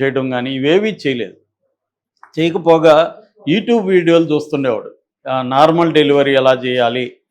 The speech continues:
అనేది YouTube వీడియోలు చూసి దాన్ని ఫాలో అవ్వమని ఈమెకి చెప్పేవాడు. ఈమె కూడా YouTube వీడియోలు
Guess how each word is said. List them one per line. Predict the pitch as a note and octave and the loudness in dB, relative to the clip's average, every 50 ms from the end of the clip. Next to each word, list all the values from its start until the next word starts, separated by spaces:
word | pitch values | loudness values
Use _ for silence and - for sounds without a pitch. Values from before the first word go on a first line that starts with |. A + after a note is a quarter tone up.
| _ - | _ -12
అనేది | B2+ B2+ C3+ C3+ C3 D3+ G3+ F3+ C3+ | -10 -8 -6 -6 -6 -6 -6 -4 -4
YouTube | C#3 C#3 E3+ E3 D3 C3+ C#3 C3+ C3 | -4 -4 -4 -6 -6 -6 -8 -8 -4
వీడియోలు | C3 C3 B2 B2+ B2+ B2+ B2+ A#2 A#2+ | -4 -6 -4 -4 -6 -6 -6 -6 -8
చూసి | B2+ B2 - G3+ A3+ B3 _ _ _ _ _ _ _ _ _ _ - | -12 -12 -10 -12 -14 -14 _ _ _ _ _ _ _ _ _ _ -2
దాన్ని | A#2 C3+ D3 E3+ F#3 G3 F#3+ | 0 2 2 2 2 0 -4
ఫాలో | - D3+ D3 D3+ D#3 D#3 | 0 2 2 4 4 4
అవ్వమని | D3+ C#3 C3+ C#3+ C#3+ C#3 C3 D3 F#3 | 2 2 0 -2 -6 -6 -6 -6 -6
ఈమెకి | F#3+ D#3 C#3+ D3+ D3+ C#3+ | -4 -4 -2 -2 -4 -2
చెప్పేవాడు. | C3 C#3 B2 - C#3+ C3+ C#3 D#3+ G3 | -4 -6 -6 -4 -6 -6 -4 -4 -4
ఈమె | F#3 D3+ D3+ D#3+ E3 | -4 -4 -4 -2 -2
కూడా | D3+ D#3 D3+ D3 | -2 -2 -2 -2
YouTube | C#3 C3 C3 A#2+ D3+ C#3+ B2+ C3 C3 B2+ B2+ B2+ | -2 -2 -4 -6 -8 -10 -10 -10 -12 -10 -10 -8
వీడియోలు | B2+ B2 C3 C3 C3+ C#3+ | -8 -8 -8 -8 -10 -10